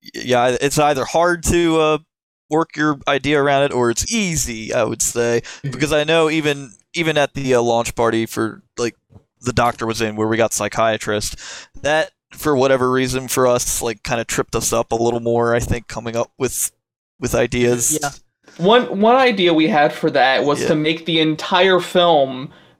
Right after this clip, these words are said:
Speaker 4: be, like, a dream sequence, like we're kinda walking through our memories or something like that. And it just, like, it just, even though it was an interesting concept, uh, because we're, uh, not as familiar with the subject matter, you know, or that particular profession, is just like,
Speaker 3: Yeah.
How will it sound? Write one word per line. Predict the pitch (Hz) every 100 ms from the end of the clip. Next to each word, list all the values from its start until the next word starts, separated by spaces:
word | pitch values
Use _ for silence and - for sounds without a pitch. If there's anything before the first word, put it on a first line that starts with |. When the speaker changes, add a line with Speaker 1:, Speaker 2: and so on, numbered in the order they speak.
| 151 143
Speaker 4:
be, | 156 151 147 147 -
like, | 147 143
a |
dream | 139 151 156 156
sequence, | - 135 120 117 -
like | 139
we're | 143 139
kinda | 160 139
walking | 135 139 143 151 151
through | 147
our | 139
memories | 127 127 143 156 156
or | 165
something | 175 165 160
like | 165 165
that. | 165 170 180 - - - _ -
And | 160
it |
just, | 143 165 185
like, | 170 156
it | 190
just, | 180 175 - _ _ _
even | 220 254 247
though | 240
it | 226
was | 202
an | 175
interesting | 180 - 196 160
concept, | - 139 156 196 196 196 - -
uh, | 147 143 120
because | 123 135 160 175 170 156 151
we're, | 151 147 143 139 143 _ _ _ _
uh, | 170 165 143 170
not | 160
as | 156
familiar | - 151 147 151
with | 156
the | 160
subject | - 135 147 156
matter, | 170 185 214 233 - _
you | 175
know, | 151 135
or | 143
that | 143 -
particular | 147 143 139
profession, | 135 135 147 131 - 156
is | 143
just | 139
like, | 147 131
Speaker 3:
Yeah. | -